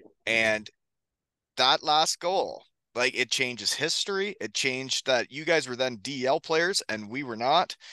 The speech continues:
Um, it changed that, like, we were always considered second place and you guys won. And it was all over one goal.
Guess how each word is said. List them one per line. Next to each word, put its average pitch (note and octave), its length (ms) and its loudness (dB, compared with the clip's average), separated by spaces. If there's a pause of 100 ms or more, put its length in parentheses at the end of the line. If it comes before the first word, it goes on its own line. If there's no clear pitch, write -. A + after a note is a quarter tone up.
(360)
Um, G#2 640 2 (140)
it A#2 240 0
changed C3 720 -2 (140)
that, A2+ 360 4
like, A2 240 2 (560)
we G#2 180 -8
were A#2 140 -4
always B2 200 0
considered B2 460 -2
second B2+ 400 2
place D3 300 0
and F2 140 -10
you G#2 100 -12
guys G#2+ 340 0
won. F#2 400 -6
And A2 140 -6
it A2+ 80 -2
was A2+ 140 -2
all D#3+ 240 4
over D3+ 200 -4
one C3+ 540 0 (280)
goal. E2 340 -4